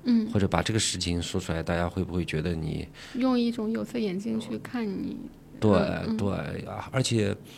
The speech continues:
Speaker 2: 而且得类似病症的人就特别担心别人会用有色眼镜看，或者是别人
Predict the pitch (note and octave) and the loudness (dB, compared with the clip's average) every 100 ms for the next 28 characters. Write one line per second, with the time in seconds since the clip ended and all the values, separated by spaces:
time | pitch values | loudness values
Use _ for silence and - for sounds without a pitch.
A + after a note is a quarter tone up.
0 | - - - - B2 A2+ G2 F#2+ - - | -16 -16 -8 -2 2 6 6 4 -2 -14
1 | - - - G2+ G2+ G2+ G2+ B2 B2 F#2+ | -20 -20 -2 4 6 6 4 4 4 4
2 | - F#2 A2+ F#2+ G#2 G2+ F2+ F2 F2 G2 | 0 2 4 4 4 4 2 0 -2 0
3 | F#2+ F2+ - G2 F#2+ G2 F2 F#2+ F2 F2+ | 0 0 0 2 2 2 2 0 0 0
4 | F2+ F2 F2+ F#2 F2+ E2+ - - - - | 0 0 0 2 0 -2 -10 -18 -20 -20
5 | - - - - F2+ F2 F#2+ F2 F2 F2 | -20 -20 -12 -2 0 4 2 2 -2 -2
6 | F#2 F2 - - - - - - - F#2+ | -2 -2 -6 -16 -20 -20 -20 -4 2 4
7 | F2+ - F#2 F#2+ F#2 F#2+ | 4 2 2 4 4 2